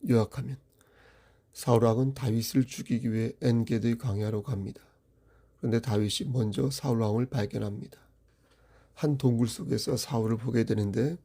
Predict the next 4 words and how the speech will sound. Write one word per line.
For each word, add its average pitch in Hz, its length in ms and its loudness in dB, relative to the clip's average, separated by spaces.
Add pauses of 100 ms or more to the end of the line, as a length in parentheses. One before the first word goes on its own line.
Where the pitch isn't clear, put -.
(520)
그때 139 260 2
사울은 131 480 2 (400)
무방비 117 480 2
상태였습니다. 131 840 -10